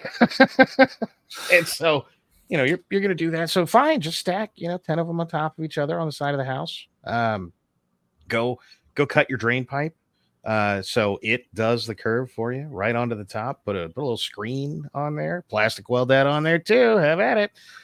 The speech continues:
Um, you know, and, and when you're done, you'll have your, your hundred gallons of water sitting around. It'll cost you less than half the price, and you won't have had to build the stand. I don't know. It's up to you, man.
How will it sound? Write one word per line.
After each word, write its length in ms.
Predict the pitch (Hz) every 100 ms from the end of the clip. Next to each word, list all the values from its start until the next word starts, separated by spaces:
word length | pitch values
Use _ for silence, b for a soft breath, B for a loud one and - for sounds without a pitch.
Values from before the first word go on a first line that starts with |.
| B _ 110
Um, 460 | 104 98 92 78 _ _ _ _ _ _ _ _ _ -
you 80 | 175
know, 220 | 127 180
and, 200 | 175 175
and 160 | 170 165
when 140 | 151
you're 100 | 156
done, 240 | 156 104 127
you'll 140 | 135
have 200 | 135 117 113
your, 200 | 117 135
your 120 | 131
hundred 280 | 127 107 113
gallons 320 | 104 98 113
of 40 | 131
water 240 | 208 214
sitting 220 | 151 117 92
around. 300 | 85 87 127
It'll 140 | 127
cost 340 | 127 131 127
you 220 | 127 123 110
less 260 | 117 131
than 80 | 135
half 220 | 123 120
the 60 | -
price, 340 | - 110 120
and 140 | 113 110
you 80 | 104
won't 160 | 104
have 80 | 95
had 140 | 95 80
to 40 |
build 200 | 87 80
the 40 |
stand. 300 | - - - _ _ _ _ _ _ _ _ b b b b b _ _ _ - -
I 100 | 101
don't 80 | 190
know. 100 | 165
It's 120 | 196
up 80 | 170
to 80 | 175
you, 140 | 202 185
man. 260 | 175 202